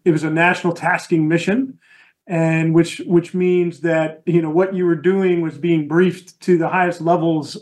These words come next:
of the military, uh, and civilian chain of command, which is awesome as, as a commanding officer,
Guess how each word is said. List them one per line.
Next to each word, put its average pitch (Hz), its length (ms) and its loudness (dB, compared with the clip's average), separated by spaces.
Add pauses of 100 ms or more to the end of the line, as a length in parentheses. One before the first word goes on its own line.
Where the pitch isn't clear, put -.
of 170 220 2
the 160 60 -2
military, 165 760 0 (360)
uh, 165 180 2
and 185 160 2
civilian 185 400 0
chain 190 180 -2
of 175 60 -2
command, 175 400 -2
which 196 140 0
is 196 80 -4
awesome 214 360 0
as, 165 200 -4
as 170 220 -2
a 170 60 -4
commanding 165 300 0
officer, 147 400 -6